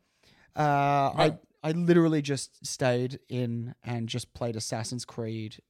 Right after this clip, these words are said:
Speaker 1: and went to bed.
Speaker 2: Mm.
Speaker 1: Uh, I, I hallucinated. I had a dream that I got gang raped
Speaker 2: Mm-hmm.
Speaker 1: by every word starting with the letter M.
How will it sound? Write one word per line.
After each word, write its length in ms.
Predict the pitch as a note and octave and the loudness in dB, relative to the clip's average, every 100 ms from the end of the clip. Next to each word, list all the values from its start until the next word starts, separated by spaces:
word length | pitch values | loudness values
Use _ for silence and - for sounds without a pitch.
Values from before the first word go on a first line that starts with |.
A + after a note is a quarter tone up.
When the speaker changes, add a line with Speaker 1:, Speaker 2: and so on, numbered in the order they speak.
| - | -14
Speaker 1:
and 220 | A2+ A2+ | -10 -8
went 260 | A#2 A#2+ G#2 | -6 -6 -6
to 80 | A#2+ | -6
bed. 420 | A2 G#2+ A2+ - _ _ _ - | -6 -6 -8 -14 _ _ _ -12
Speaker 2:
Mm. 120 | A2 | 0
Speaker 1:
Uh, 600 | C3 B2 A#2+ A#2 A#2+ G#2+ - - - | 2 2 0 0 -4 -8 -12 -14 -2
I, 240 | C#3 C#3+ - | 0 0 -2
I 140 | C3+ | -6
hallucinated. 960 | B2 D3 C#3 C#3+ - D3+ C#3+ D#3 G3+ - _ _ _ _ - | -6 -6 -2 -4 -4 -6 -4 -4 -4 -8 _ _ _ _ -4
I 40 | |
had 140 | D3 D3 | -2 0
a 120 | C3 | -2
dream 280 | C3+ D3+ D3 | -4 -4 -2
that 80 | |
I 40 | C#3 | 0
got 200 | C3 - _ | -2 -4 _
gang 360 | - C#3 D3 D3+ | -2 0 0 -2
raped 540 | C3 A#2 C3 - - - - | -6 -6 -8 -10 -18 -20 -12
Speaker 2:
Mm-hmm. 320 | A#2+ C3 B2+ F3 - | -8 -6 -6 -8 -2
Speaker 1:
by 400 | D#3 C3+ B2+ C3+ - | 0 2 0 -4 -4
every 580 | C#3+ C#3 C#3+ D3 C3+ C3+ | -4 -4 -2 0 0 0
word 480 | A#2+ C#3 C#3 C3 B2+ | -2 0 0 0 -4
starting 460 | - C3 B2 B2+ | -4 -2 -2 -2
with 120 | B2+ | -6
the 80 | - | -6
letter 320 | A#2+ A#2 A#2 A#2 | -4 -2 -2 -2
M. 240 | C#3 | -2